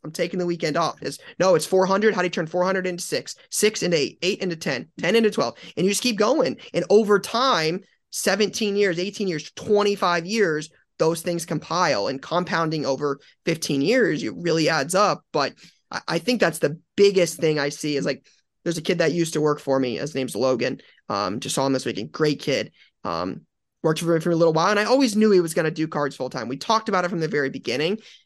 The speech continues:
He worked for me for eighteen months, two years, learned a lot. We talked a lot.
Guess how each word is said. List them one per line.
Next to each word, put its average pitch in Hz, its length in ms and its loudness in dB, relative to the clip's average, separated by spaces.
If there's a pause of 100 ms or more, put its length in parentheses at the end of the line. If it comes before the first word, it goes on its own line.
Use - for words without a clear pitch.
(180)
He 156 80 -12
worked 151 260 0
for 160 160 0
me 160 120 0
for 143 280 0
eighteen 156 440 -2
months, 165 240 -2
two 147 160 -4
years, 190 420 0 (460)
learned 147 220 0
a 170 40 2
lot. 170 300 2
We 151 80 -6
talked 147 260 -4
a 156 60 -2
lot. 165 300 0